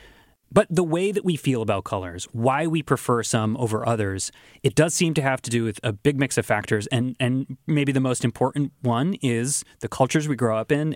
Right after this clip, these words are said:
and the associations that we build with them over time. So, you know,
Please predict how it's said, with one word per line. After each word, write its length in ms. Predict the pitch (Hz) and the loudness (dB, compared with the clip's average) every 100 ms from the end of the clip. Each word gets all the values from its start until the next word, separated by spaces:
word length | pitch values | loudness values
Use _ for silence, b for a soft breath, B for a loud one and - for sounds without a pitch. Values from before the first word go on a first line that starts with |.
| - | 0
and 140 | 131 | 0
the 60 | 123 | 0
associations 680 | - 120 120 120 - 117 | 0 0 0 0 0 -2
that 120 | 123 123 | -2 -2
we 80 | |
build 340 | 107 120 110 107 - | 0 0 -2 -6 -8
with 220 | 135 120 - | -4 -4 0
them 320 | 113 101 101 - _ _ _ | 0 0 -4 -10 _ _ _
over 220 | 131 135 | 0 2
time. 360 | - 220 202 - _ _ _ _ _ _ | 2 0 0 -6 _ _ _ _ _ _
So, 440 | - 110 104 98 95 _ _ _ _ _ | -2 0 0 -4 -8 _ _ _ _ _
you 100 | 143 | 2
know, 220 | 147 101 | 2 -2